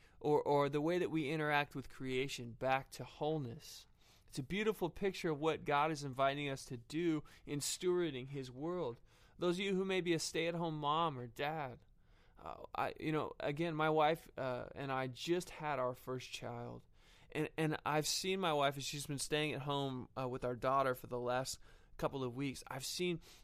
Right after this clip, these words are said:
such an amazing reflection of Christ, uh, just giving his all, uh, for us in my wife. Uh, just the way that every, every moment, every, uh,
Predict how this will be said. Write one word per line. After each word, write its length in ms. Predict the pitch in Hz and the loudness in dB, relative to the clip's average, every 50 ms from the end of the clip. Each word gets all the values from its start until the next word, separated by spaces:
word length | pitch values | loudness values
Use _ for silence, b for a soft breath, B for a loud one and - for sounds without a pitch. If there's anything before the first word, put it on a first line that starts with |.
| B | B
such 260 | - - - 175 160 - | -10 -6 -4 -4 -2 -2
an 80 | 160 | -2
amazing 480 | 147 139 143 147 160 180 190 185 180 165 | -2 0 0 4 4 4 4 4 2 -2
reflection 640 | 147 135 127 - - 127 143 139 - - 135 123 120 | -2 -4 -6 -2 0 0 0 0 -2 -6 -6 -6 -6
of 100 | 110 - | -8 -10
Christ, 560 | - - 143 131 127 127 - - - - B B B B B - | -6 -2 -2 -2 0 -2 -2 -6 -6 -8 B B B B B -4
uh, 220 | - 127 123 120 | -2 -2 -2 -2
just 340 | 127 123 143 151 139 - - | -4 -4 -4 -4 -4 -6 -2
giving 320 | - 156 160 165 185 175 | 0 0 2 2 0 -2
his 240 | 143 139 151 139 123 - - | -2 -2 -2 -2 -2 -4 -4
all, 460 | - 131 143 143 135 120 117 - - - b b b b b b b - | -2 -2 0 0 -2 -2 -4 -8 -14 -18 b b b b b b b -4
uh, 220 | 127 127 120 110 | -2 -2 -2 -2
for 300 | 120 - - 135 131 - | -4 -6 -4 -4 -2 0
us 460 | - 139 135 123 127 - - - - - - | 0 0 0 0 -2 -4 -6 -8 -8 -10 -6
in 220 | - 147 151 160 156 | -4 -2 -2 0 0
my 160 | 139 123 123 | 0 0 0
wife. 400 | 120 123 143 147 131 120 139 - - - - - - | 0 -2 -2 -2 -4 -6 -8 -12 -14 -14 -14 -12 -8
Uh, 140 | - 127 127 | -6 -6 -4
just 240 | 120 143 175 165 - | -2 -2 -2 -2 -2
the 100 | - 156 | -2 0
way 200 | 151 156 156 156 | 4 4 4 4
that 200 | 139 131 - - - - | 2 0 -4 -4 -8 -4
every, 440 | - - 170 175 165 170 175 165 156 B B B B B B - | 0 2 2 2 2 0 0 0 -2 B B B B B B 0
every 260 | 156 170 170 175 160 147 | 0 2 2 2 0 0
moment, 580 | 143 139 139 139 143 156 156 147 131 110 - - - - | -2 -2 -2 0 0 0 0 0 -2 -4 -6 -6 -2 0
every, 460 | 151 160 156 160 160 156 147 143 143 b b b b | 0 0 0 0 0 0 0 -2 -4 b b b b
uh, 320 | - - 135 127 127 123 | -4 0 2 2 2 2